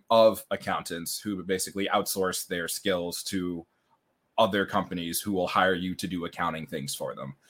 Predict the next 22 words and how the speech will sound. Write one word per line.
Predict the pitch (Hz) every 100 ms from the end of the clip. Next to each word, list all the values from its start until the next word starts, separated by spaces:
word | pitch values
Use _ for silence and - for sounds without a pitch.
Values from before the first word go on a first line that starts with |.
| _
So | - 104
in | 101
many | 101 98
cases, | 98 92 92
that's | 82 -
tax, | - 87 87 85 -
audit. | 90 85 82 82 - _ _ _
Sometimes | 110 104 110 104 98 101
it's | 92
bookkeeping. | 92 95 - 95 95 92
Sometimes | 95 92 92 87 92
it's | 85 -
just, | 90 82 - -
uh, | 85 82 80 90
literally | 101 101 92
just | 87 -
straight | 90
up, | 85 80 _
uh, | 82 80 78 85
general | 98 87 80
ledger | 82 82
accounting. | 78 - 78 78 76